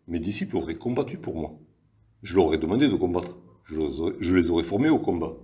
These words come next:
Mais mon royaume n'est pas de ce monde. » Donc, je, euh, la logique de Jésus, euh, euh, elle est, elle est, c'est pas quelque chose de crypté. Euh, Jésus l'a énoncé.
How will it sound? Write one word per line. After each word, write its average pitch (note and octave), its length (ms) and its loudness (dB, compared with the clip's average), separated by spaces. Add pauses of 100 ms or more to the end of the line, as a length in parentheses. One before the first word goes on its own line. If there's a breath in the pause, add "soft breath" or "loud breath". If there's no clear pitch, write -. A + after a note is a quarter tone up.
(440 soft breath)
Mais D#2+ 100 -6
mon E2 140 0
royaume G2 340 2
n'est G2 80 0
pas E2+ 120 -2
de D#2 140 0
ce G#2+ 120 -6
monde. » A#2 300 -6 (720)
Donc, F2+ 140 0 (120)
je, G#2 140 4
euh, F#2 540 4 (720 soft breath)
la F#2 120 4
logique G#2+ 380 4
de A2 100 0
Jésus, A2+ 440 0
euh, D#2+ 500 0 (580)
euh, E2+ 40 -6 (260)
elle D#2 100 -4
est, D2+ 320 0 (160)
elle D2+ 140 -4
est, D2+ 60 -6 (100)
c'est - 160 -14
pas G2+ 100 -4
quelque F2+ 160 -10
chose F#2 160 0
de F2+ 80 0
crypté. C3+ 500 0
Euh, D#2+ 380 -2
Jésus F2+ 320 -2
l'a F#2 320 4
énoncé. E2+ 560 0